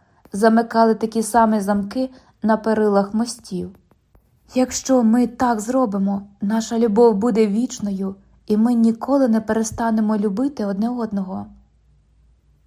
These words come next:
Мама сторопіла, вона думала, що дівчатка бояться,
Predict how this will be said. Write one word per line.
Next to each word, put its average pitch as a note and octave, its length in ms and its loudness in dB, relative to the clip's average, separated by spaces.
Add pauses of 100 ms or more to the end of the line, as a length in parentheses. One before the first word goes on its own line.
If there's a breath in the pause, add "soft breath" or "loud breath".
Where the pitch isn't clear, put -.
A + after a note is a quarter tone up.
(120)
Мама G#3 340 -2
сторопіла, G#3+ 720 0
вона G#3 280 4
думала, A3 420 2
що G#3+ 160 -6
дівчатка A3+ 720 -2 (280 loud breath)
бояться, G#3+ 760 -2